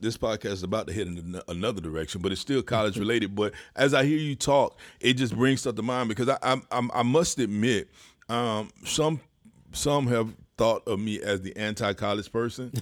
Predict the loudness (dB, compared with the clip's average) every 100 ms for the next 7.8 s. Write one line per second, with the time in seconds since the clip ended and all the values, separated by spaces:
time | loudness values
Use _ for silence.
0 | -4 -6 -8 _ 4 4 4 4 6 6
1 | 2 -4 -16 -2 0 0 -4 -6 -6 -14
2 | -16 -8 -6 -4 0 2 4 4 2 2
3 | 0 0 0 -4 -4 -2 0 0 -4 -6
4 | -4 -4 -4 -4 -2 -2 -4 -6 -4 0
5 | -2 -2 -6 -6 -6 -8 -8 -10 -6 -4
6 | -4 -6 -8 _ _ _ _ -4 -2 -4
7 | -6 -8 -4 -2 -2 -2 -4